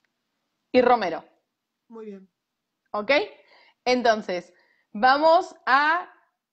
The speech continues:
Speaker 1: eh, poner cinco gotitas de cada uno de los aceites esenciales. Cinco de ylang ylang,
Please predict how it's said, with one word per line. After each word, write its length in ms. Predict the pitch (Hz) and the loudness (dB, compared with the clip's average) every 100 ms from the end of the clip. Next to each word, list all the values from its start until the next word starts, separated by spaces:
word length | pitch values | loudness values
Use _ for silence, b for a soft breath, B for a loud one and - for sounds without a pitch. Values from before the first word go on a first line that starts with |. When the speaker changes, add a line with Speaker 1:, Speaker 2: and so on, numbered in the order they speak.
| _ _ _ | _ _ _
Speaker 1:
eh, 340 | 233 233 226 - | -8 -8 -8 -2
poner 500 | 247 254 220 180 - _ _ _ _ _ _ _ _ _ _ _ | 0 2 0 -2 -8 _ _ _ _ _ _ _ _ _ _ _
cinco 640 | - - 349 403 370 359 | -18 -8 -8 -6 -4 -2
gotitas 720 | 294 247 320 311 339 381 - _ _ _ _ _ - | -2 -4 -8 -2 0 -2 -6 _ _ _ _ _ -16
de 300 | 208 277 269 | -8 -6 -2
cada 340 | 320 320 330 | 0 2 0
uno 260 | 294 294 311 | -2 -6 -6
de 60 | |
los 180 | 247 220 | -8 -10
aceites 380 | 226 262 254 240 | -10 -10 -10 -12
esenciales. 1000 | 226 208 226 226 226 185 160 151 156 _ _ _ _ | -12 -10 -10 -8 -2 2 2 -2 -10 _ _ _ _
Cinco 480 | _ 254 247 233 233 | _ -8 -6 0 0
de 120 | 208 | 0
ylang 240 | 202 202 | 0 -2
ylang, 420 | 226 285 339 349 | -2 0 2 2